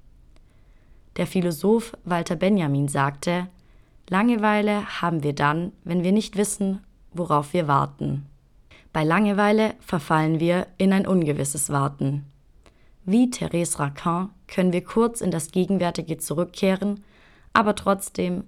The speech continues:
lässt sich das Warten und die Langeweile durch eine kurzfristige Ablenkung kaum stillen. Langeweile ist nicht gegenständlich, sondern zuständlich. Wir sehen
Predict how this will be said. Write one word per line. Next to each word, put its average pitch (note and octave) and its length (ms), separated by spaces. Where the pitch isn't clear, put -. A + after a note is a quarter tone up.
lässt F3 280
sich D3 120
das D3 260
Warten E3 600
und G3 200
die A3 60
Langeweile D#3 720
durch D3+ 300
eine D#3+ 180
kurzfristige G#3+ 800
Ablenkung E3 600
kaum C#3+ 320
stillen. C#3+ 520
Langeweile G3 680
ist - 220
nicht F#3 200
gegenständlich, C#3+ 920
sondern C#3+ 400
zuständlich. D3+ 960
Wir D#3 120
sehen A3 520